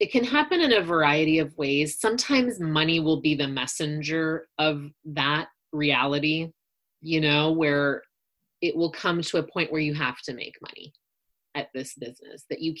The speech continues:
can no longer sacrifice this time and energy, or, like, certain things, circumstances will, um, occur in your life that make money the messenger and the medicine. So you're gonna have to start making money now because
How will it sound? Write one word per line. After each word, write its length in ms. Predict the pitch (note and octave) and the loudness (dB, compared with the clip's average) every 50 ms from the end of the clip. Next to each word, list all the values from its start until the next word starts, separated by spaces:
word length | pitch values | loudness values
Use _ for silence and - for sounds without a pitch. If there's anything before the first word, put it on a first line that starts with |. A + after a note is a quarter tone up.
| - | -6
can 200 | - E3 D3 C#3+ | -6 -4 -4 -2
no 140 | C#3+ C#3 C#3 | -2 -2 -2
longer 640 | C#3 C3 C3 C3 C3 C3 C3+ B2+ B2+ B2+ B2 B2 - - | -2 -4 -4 -4 -4 -4 -4 -6 -6 -6 -6 -6 -8 -10
sacrifice 640 | - - - B2 B2 - C#3+ C3 - C3 B2 B2 - - | -8 -4 -4 -4 -2 -4 -6 -6 -4 -6 -8 -8 -8 -12
this 140 | - C3 B2+ - | -12 -12 -12 -12
time 260 | - - C3 B2+ B2+ | -8 -6 -6 -4 -4
and 100 | B2+ B2 - | -6 -8 -8
energy, 480 | B2+ B2+ B2+ C3+ C#3+ C#3+ D3+ F3+ F#3 F3 | -8 -8 -6 -6 -6 -4 -4 -2 0 0
or, 100 | D#3 C3 | 0 0
like, 220 | B2+ B2 B2 - | 0 -2 -4 -6
certain 380 | - - - D3+ - D#3 D#3+ D3 | -8 -4 -4 -4 -4 -4 -6 -4
things, 360 | - D#3 D3 C#3+ C#3+ C3+ - - | -2 -2 -2 -2 -4 -6 -8 -12
circumstances 880 | - - - D3 D3 - D3+ C#3+ - - C#3 C3 C3 B2+ - C#3 B2+ - | -8 -6 -4 -4 -4 -4 -6 -6 -4 -4 -4 -4 -4 -6 -10 -10 -10 -8
will, 300 | C3 C3 B2+ B2+ C3 B2+ _ - - - - - - - _ - | -6 -4 -4 -4 -6 -8 _ -20 -20 -20 -20 -20 -20 -18 _ -6
um, 420 | D3 C#3 C3 B2+ B2+ B2 B2 A#2 - _ - | -4 -2 -2 -4 -4 -6 -10 -14 -12 _ -4
occur 400 | E3+ E3+ - - - - D3+ D3 | -4 -4 -4 -8 -6 -2 0 0
in 100 | D3 D#3 | 0 0
your 180 | D#3+ E3+ F3+ F3+ | 0 -2 -2 -2
life 380 | F3+ F#3 F#3 F#3+ G3 G3+ G#3 - - - | 0 0 2 4 2 2 2 -2 -8 -14
that 460 | D3+ C#3 D3 C#3+ C#3 C#3 C#3 C#3 - - - - - - _ - | -6 -2 0 0 2 2 2 0 -2 -6 -18 -20 -20 -20 _ -4
make 280 | D#3 D3+ D3+ D3 D3+ | 0 0 0 0 0
money 300 | D3+ D3+ D3 C#3+ C#3+ C#3+ | -2 -2 0 0 0 -2
the 120 | C3 C3+ C#3 | -2 -4 -4
messenger 720 | C#3 C3+ B2+ B2+ - - D#3+ D3+ D3 C#3 E3 E3 E3 D#3+ - | -4 -6 -6 -6 -6 -6 -6 -4 -4 -2 0 0 0 0 -2
and 120 | D3 C#3+ C#3 | -4 -4 -4
the 40 | |
medicine. 600 | C3+ C3+ B2 A#2 - - - - - - - - - _ _ _ _ _ _ _ _ _ _ | -4 -6 -6 -8 -10 -12 -14 -16 -20 -20 -20 -20 -20 _ _ _ _ _ _ _ _ _ _
So 160 | - - E3+ | -8 -2 0
you're 260 | D#3 C#3+ C#3 D#3 D#3 D#3+ | 0 2 2 0 0 0
gonna 120 | D#3 D3 C#3 | 0 -2 -2
have 240 | C3 C3+ C3+ C#3 - | -2 -4 -4 -4 -4
to 80 | - C#3+ | -6 -8
start 280 | C#3 - B2 - - - | -6 -6 -8 -8 -8 -10
making 320 | B2 B2 - - C3+ C3 | -14 -14 -12 -12 -12 -10
money 200 | A#2+ E2 F#2+ A2+ | -10 -10 -12 -12
now 300 | B2 F#2+ D#2 - - - | -12 -12 -10 -12 -12 -12
because 840 | - C3+ B2 - - C#3 B2 A#2+ A#2+ B2 B2 B2+ - - - - - | -12 -12 -12 -8 -8 -6 -6 -6 -8 -10 -12 -14 -16 -18 -20 -20 -20